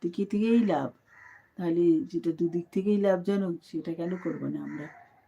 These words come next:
তাই না? তাই সাবস্ক্রাইব করে বেল আইকনটিকে প্রেস করে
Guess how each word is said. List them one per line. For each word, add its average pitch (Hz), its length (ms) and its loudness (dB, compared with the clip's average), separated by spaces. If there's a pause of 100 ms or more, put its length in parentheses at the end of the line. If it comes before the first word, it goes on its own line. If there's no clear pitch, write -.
(120)
তাই 165 300 -6
না? 220 80 -4 (480)
তাই 160 200 2 (920)
সাবস্ক্রাইব 220 420 -4 (120)
করে 202 180 6 (140)
বেল 180 260 0
আইকনটিকে 185 500 -2
প্রেস 180 220 0 (100)
করে 170 200 4